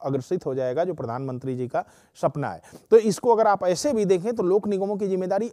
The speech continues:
और भी हो जाती है। तो लोक कल्याणकारी राज्य की तरफ हम अग्रसित थे, कब? इंडिपेंडेंस के बाद। और आज जो है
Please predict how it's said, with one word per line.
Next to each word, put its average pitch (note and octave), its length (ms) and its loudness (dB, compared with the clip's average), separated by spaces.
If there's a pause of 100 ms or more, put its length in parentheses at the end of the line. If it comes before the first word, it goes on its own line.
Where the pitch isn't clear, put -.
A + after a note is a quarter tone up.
और F#3+ 160 2
भी C3+ 120 -2
हो A2 80 -4
जाती G2 340 -12
है। F2+ 120 -20 (420)
तो G3+ 200 8
लोक D3+ 380 6
कल्याणकारी F3 640 2
राज्य D#3+ 300 0
की G#3 100 -2
तरफ F#3+ 260 -2
हम F#3+ 100 -6
अग्रसित F#3 440 -4 (140)
थे, A3 140 4 (160)
कब? C#4+ 280 4 (460)
इंडिपेंडेंस D#3+ 680 4
के C#3 100 -4
बाद। F#2+ 260 -4 (260)
और D#3+ 180 6
आज A3 320 4
जो G#3 260 4
है E3+ 280 2